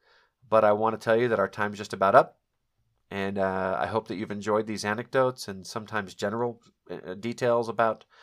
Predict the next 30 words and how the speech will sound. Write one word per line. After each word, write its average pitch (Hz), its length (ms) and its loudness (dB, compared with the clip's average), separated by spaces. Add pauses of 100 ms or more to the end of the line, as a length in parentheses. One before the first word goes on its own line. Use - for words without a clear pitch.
(380)
uh, 110 180 0
growing 117 240 2
up 117 120 -6
in 113 60 -4
the 117 60 -8
cult. 123 320 2
It 92 40 -8
was 95 160 -8
a 104 40 -2
little 135 200 -2
bizarre. 123 440 2 (420)
There 117 100 2
was 120 180 0
quite 139 280 6
a 131 80 6
lot 127 220 4
of 131 100 2
conversation 117 960 2
amongst 101 480 -2
all 104 140 4
of 110 80 0
us 113 160 -2
cult 113 280 -2
siblings, 104 580 -8 (180)
pseudo 104 320 -2
siblings, 98 480 -8
and 107 160 -6
some 113 200 -6
blood 92 200 -4
siblings 92 440 -14